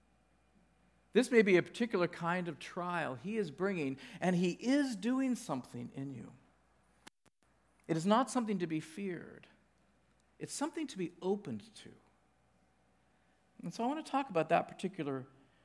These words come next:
trial this morning. But again, I, I want to give you some testimony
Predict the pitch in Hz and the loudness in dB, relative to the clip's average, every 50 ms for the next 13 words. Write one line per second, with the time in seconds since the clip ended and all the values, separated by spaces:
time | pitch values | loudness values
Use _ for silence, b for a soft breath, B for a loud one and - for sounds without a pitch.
0 | b b - - - 160 151 151 151 147 139 131 - - - 156 143 143 139 123 | b b -14 -2 2 2 4 6 6 4 4 0 -4 -6 -6 -2 -2 0 0 0
1 | 113 107 104 104 - - _ _ _ _ _ _ _ _ _ _ _ _ _ b | -2 -4 -8 -12 -20 -20 _ _ _ _ _ _ _ _ _ _ _ _ _ b
2 | b b b b b b b b b b _ - 196 - - 160 160 175 180 214 | b b b b b b b b b b _ 10 12 12 12 8 2 4 4 4
3 | 294 277 240 196 165 208 247 302 370 302 311 269 233 185 - 233 214 202 185 180 | 4 4 4 4 2 2 2 0 0 0 0 -2 -2 -2 0 0 0 0 0 -4
4 | - - - - - _ _ _ _ _ _ - - - - - - - 214 170 | -8 -12 -16 -20 -20 _ _ _ _ _ _ 0 2 2 2 2 2 2 4 4
5 | 156 147 139 135 135 131 131 135 131 | 4 4 4 2 2 0 -2 -4 -6